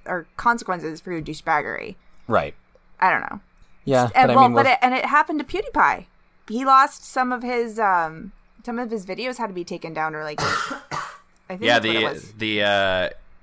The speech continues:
Speaker 3: team behind Firewatch, Campo Santo, actually, like, basically just said that it was totally unacceptable, and because they own the content that he's streaming, they, uh, they, uh,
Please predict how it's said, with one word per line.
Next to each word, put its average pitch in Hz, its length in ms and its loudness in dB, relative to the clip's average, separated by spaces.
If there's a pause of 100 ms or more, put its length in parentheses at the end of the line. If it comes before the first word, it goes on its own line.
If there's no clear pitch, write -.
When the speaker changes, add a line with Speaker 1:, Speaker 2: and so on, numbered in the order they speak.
Speaker 3:
team 113 320 -4
behind 104 500 -2
Firewatch, 101 560 0
Campo 98 280 -2
Santo, 95 440 -4
actually, 90 560 -4 (460)
like, 90 320 -6 (1000)
basically 101 360 -4
just 95 180 -2
said 92 180 -2
that 90 220 -2
it 90 60 -4
was 92 100 -6
totally 95 200 -4
unacceptable, 92 600 -4
and 90 240 -4
because 90 460 -6
they 92 500 -4 (460)
own 104 400 -2
the 95 80 -4
content 104 500 -4
that 85 120 -6
he's 95 180 -6
streaming, 101 580 -4
they, 90 360 -6
uh, - 300 -10
they, 90 360 -6
uh, 85 280 -8